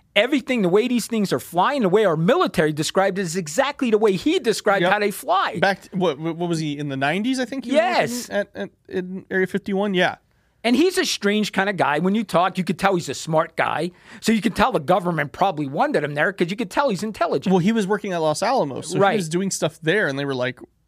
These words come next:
Speaker 2: "Yeah, we want you."
Speaker 1: Yeah.
Speaker 2: I wanna say he had, like, a jet engine in, like, his Honda or something like that, and they were like,
Speaker 1: That's
Speaker 2: "God
Speaker 1: exactly
Speaker 2: damn it, we
Speaker 1: right.
Speaker 2: gotta get that guy."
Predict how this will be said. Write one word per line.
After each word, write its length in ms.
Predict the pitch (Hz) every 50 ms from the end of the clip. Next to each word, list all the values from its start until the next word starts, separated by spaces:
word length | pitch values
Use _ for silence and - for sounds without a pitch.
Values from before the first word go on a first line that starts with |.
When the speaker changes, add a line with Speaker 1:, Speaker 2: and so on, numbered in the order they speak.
| - - -
Speaker 2:
"Yeah, 200 | 170 175 175 160
we 100 | 147 143
want 220 | 147 170 156 110
you." 140 | 127 135 139 - _ - - -
Speaker 1:
Yeah. 160 | 175 170 156
Speaker 2:
I 60 | 180
wanna 140 | 247 320 392
say 160 | - 208 180
he 120 | 160 180 170
had, 240 | 170 170 175 170
like, 220 | 160 147 143 139 - _ _ - _ _ _ -
a 120 | 160 156
jet 320 | 147 131 139 151 165 170
engine 340 | 160 156 165 170 156 170 170
in, 120 | 165 156 147
like, 180 | 143 139 139 -
his 140 | 156 135
Honda 320 | - - 139 135 147 151 165
or 120 | 160 170 165
something 320 | - 180 170 - 185 175
like 120 | 175 160
that, 80 | - 185
and 80 | 151 165
they 60 | 160
were 80 | 151
like, 180 | 131 127 131 - _ _ _ _ -
Speaker 1:
That's 180 | - 196 175 160
Speaker 2:
"God 100 | 160 151
Speaker 1:
exactly 320 | 143 135 - 180 190 185
Speaker 2:
damn 100 | 202 196
it, 20 | 190
we 80 | 214
Speaker 1:
right. 60 | 233
Speaker 2:
gotta 180 | 226 180 160 156
get 240 | 156 180 196 - -
that 200 | 180 190 214 190
guy." 260 | 165 156 156 151 180